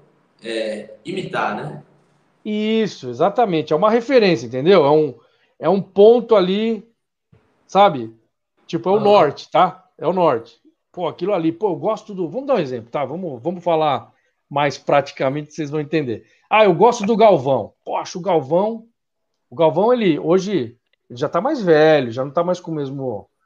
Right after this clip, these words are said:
Speaker 2: mesmo
Speaker 1: Sim.
Speaker 2: reflexo que ele tinha. Mas o Galvão, tecnicamente, foi um monstro, cara. Um monstro, um monstro. O Galvão no auge é um monstro, cara, é um monstro.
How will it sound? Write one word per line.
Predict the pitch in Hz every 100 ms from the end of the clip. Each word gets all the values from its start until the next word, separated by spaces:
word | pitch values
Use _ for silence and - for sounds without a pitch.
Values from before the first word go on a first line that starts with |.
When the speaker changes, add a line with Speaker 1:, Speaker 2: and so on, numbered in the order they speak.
| _ _ _ 123
Speaker 2:
mesmo | 113 127
Speaker 1:
Sim. | 175
Speaker 2:
reflexo | - 160 156 -
que | 147
ele | 185
tinha. | - 165 170 120 - _ _
Mas | 123 143
o |
Galvão, | 156 190 143 185
tecnicamente, | 170 170 - 165 165 147 127 156 220 -
foi | -
um | 143
monstro, | 226 240 180 226 226 - 113
cara. | - - _ _ _ _ -
Um | 127
monstro, | 202 175 185 170 - 151
um |
monstro. | 202 202 175 - - _ _
O | 127
Galvão | 151 143 139 208
no | 233 151
auge | 170 240 156
é | 127
um | 156
monstro, | 262 196 202 196 -
cara, | 107 _ -
é |
um | 202
monstro. | 214 151 -